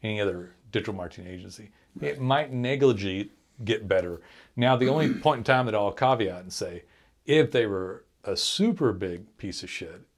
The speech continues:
Speaker 1: and tried to black box bill the four grand, then you don't know if it worked or not, 'cause you don't even know if they spent the money.
Speaker 2: Right.
Speaker 1: "Well, well, they sent me a report." And I'm like, "Well,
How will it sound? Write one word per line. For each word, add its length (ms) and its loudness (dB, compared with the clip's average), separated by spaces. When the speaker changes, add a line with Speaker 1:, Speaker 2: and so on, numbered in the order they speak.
Speaker 1:
and 220 0
tried 240 4
to 240 0
black 320 0
box 280 0
bill 220 4
the 120 0
four 220 6
grand, 360 -4
then 120 4
you 100 2
don't 180 2
know 100 -2
if 80 -6
it 80 -10
worked 260 -4
or 60 -10
not, 240 -18
'cause 140 0
you 100 2
don't 140 -2
even 120 -6
know 80 -8
if 60 -10
they 80 -8
spent 240 -10
the 60 -16
money. 280 -16
Speaker 2:
Right. 360 0
Speaker 1:
"Well, 140 4
well, 160 8
they 100 4
sent 180 -2
me 80 -8
a 60 -6
report." 380 -8
And 80 -18
I'm 100 -20
like, 200 -20
"Well, 220 -16